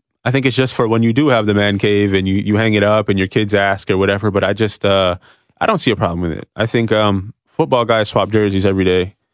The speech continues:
every game, and you see them going out there and killing each other, essentially. So I think it's more of an old school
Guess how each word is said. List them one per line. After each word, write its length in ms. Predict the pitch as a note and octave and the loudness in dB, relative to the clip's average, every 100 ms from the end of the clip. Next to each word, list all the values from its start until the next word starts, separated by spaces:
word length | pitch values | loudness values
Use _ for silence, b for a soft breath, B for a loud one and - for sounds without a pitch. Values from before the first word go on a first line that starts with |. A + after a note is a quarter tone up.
| _ _ A2 | _ _ -4
every 180 | G#2+ | -2
game, 320 | G2+ G2+ G#2+ G#2+ | 0 2 2 2
and 100 | G2 | 2
you 80 | |
see 140 | F#2+ G#2 | 0 0
them 300 | G2+ F#2 - | 2 0 -2
going 200 | A2+ A2+ | 0 0
out 100 | A#2+ | 2
there 140 | A2 B2 | 2 2
and 160 | A2 | 2
killing 200 | C#3 C#3+ | 0 2
each 200 | G#2 - | 0 0
other, 160 | F#2+ F#2+ | 0 0
essentially. 480 | F#2 G2+ G2 G#2 G2 | 0 -2 -2 0 0
So 140 | F#2+ | 0
I 180 | D#2+ C3 | 0 -2
think 220 | C3+ B2+ | -2 -2
it's 120 | A2+ | -2
more 160 | A2+ A2+ | 0 0
of 60 | G#2+ | 2
an 80 | |
old 180 | F#2 G2+ | 0 0
school 340 | - G2+ F#2 | 0 -2 -2